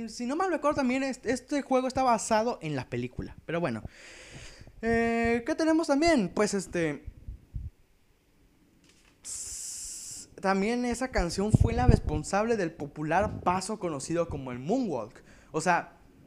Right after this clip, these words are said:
de que exis-, de que a partir del, del video de Smooth Criminal de Michael Jackson, se podría decir que Michael lo inventó, se podría hacer que, se podría decir que Michael fue quien introdujo este paso y todo eso,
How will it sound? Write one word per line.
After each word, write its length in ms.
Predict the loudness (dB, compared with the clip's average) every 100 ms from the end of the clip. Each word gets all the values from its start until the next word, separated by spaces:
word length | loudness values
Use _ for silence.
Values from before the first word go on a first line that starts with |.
| -2
de 200 | -2 0
que 260 | 0 0
exis-, 540 | -2 -6 -2 -2 -2 -10 -8
de 180 | -6 -4
que 320 | -2 -2 -2
a 140 | -4 -2
partir 640 | -2 0 0 0 -2 -6 -14 -12
del, 640 | -6 -2 0 -2 -4 -10 -18 -16
del 260 | -6 -4 -2
video 280 | -2 -2 -2
de 100 | -2
Smooth 260 | -4 -6
Criminal 320 | -4 -2 0 -2
de 80 |
Michael 320 | -2 -4 -4 0
Jackson, 440 | -2 0 -4 -4 -10 -12 -10 -10
se 120 | -8 -8
podría 300 | -2 0 0
decir 300 | -2 -6 -6
que 120 | -8
Michael 600 | -4 -2 -2 -2 -4 0
lo 120 | 0
inventó, 720 | 0 -2 -4 -2 0 0 0 -10 -20 -12 -8
se 80 |
podría 360 | -4 0 4 2
hacer 180 | 2 -4
que, 240 | -4 -4 -4 -4
se 120 | -4
podría 300 | -2 2 4
decir 300 | 4 2 0
que 100 | -2
Michael 560 | 0 0 0 0 -4 -6 -16 -20 -8
fue 240 | -4 -2
quien 180 | -2 -2
introdujo 680 | -4 -2 0 0 -4 -4 -2
este 260 | -2 -2
paso 580 | 2 6 6 2 -2 -2 -4 -6 -8 -10 -10 -6
y 100 | 0
todo 320 | 8 10 10
eso, 480 | 6 4 4 4 2